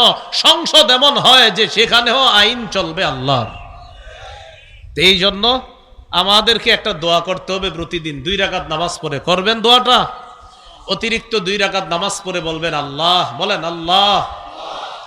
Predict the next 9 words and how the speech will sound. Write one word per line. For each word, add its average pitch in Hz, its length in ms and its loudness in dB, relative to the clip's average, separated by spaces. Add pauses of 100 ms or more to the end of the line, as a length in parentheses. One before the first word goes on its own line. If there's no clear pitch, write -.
(280)
আপাতত 175 720 -2 (920)
প্রথম 202 400 -4
শুকরিয়া 220 480 -4
করছি 170 480 -8 (1000)
আমাদের 202 520 0
বর্তমান 190 580 -4
প্রধান 170 520 -2 (1080)
একজন 185 420 -2
পুরুষ, 180 300 -2